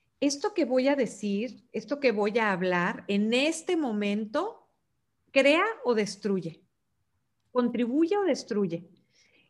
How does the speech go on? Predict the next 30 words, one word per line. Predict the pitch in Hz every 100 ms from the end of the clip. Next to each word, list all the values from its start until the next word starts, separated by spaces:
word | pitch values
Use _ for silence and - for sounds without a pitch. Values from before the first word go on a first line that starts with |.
| _ _ -
Y | 254 247
te-, | - 208
de | 240
verdad, | 220 202 208 208 226 285 - _ _ _
créanme | 240 214 214 233 247 254
que | 226
el, | 208 208 - - _ _ _ _ _ _ _
el | 220 214 -
cien | 302 349 381
por | 381
ciento | 339 302 311
de | 302
las | 254 190 190
veces | 226 233 -
era | 208 185 175 -
destruye, | 175 185 - 190 190 175 175 - -
¿ok? | 190 190 220 214 214 233 -
Y | 269
entonces | 262 302 339 311
ya | 330
no | 339
era | 349 339
como, | 294 254 214 - - - -
me | 285 285
quedo | 311 349
callada | 349 294 294 302 311
porque | 285
estoy | 254 254
reprimida. | 254 277 247 226 285 262 202
No. | 202 226 277 302 208 156 -